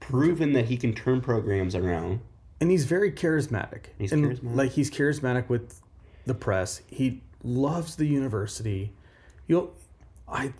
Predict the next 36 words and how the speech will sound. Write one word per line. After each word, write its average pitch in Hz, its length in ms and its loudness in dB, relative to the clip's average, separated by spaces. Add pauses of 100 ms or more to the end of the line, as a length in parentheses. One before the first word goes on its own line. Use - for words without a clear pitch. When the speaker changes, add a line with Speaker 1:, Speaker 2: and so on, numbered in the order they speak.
(120)
Speaker 2:
I 147 120 4
think 151 320 0
you 143 120 2
hear 131 300 4
him, 131 400 0
he 147 140 4
goes 160 180 4
to - 80 -2
all 143 100 4
the 135 80 4
wrestling 117 560 0 (220)
events. 104 440 -4
He 151 140 2
loves 123 240 2
them. 127 260 -2 (360)
It's - 100 -20
one 127 100 0
of 123 60 0
his 110 100 -2
favorite 107 280 -2
things 113 260 -2
is 98 140 -2
wrestling. 110 440 -2 (760)
You 139 120 4
know, 110 160 2
he 120 140 0
goes 123 240 2
and 117 80 0
does 113 220 2
that, 117 340 2
and 117 220 2
then 113 500 2 (180)
next 127 300 0
thing 131 160 2
you 127 80 2
know, 123 600 4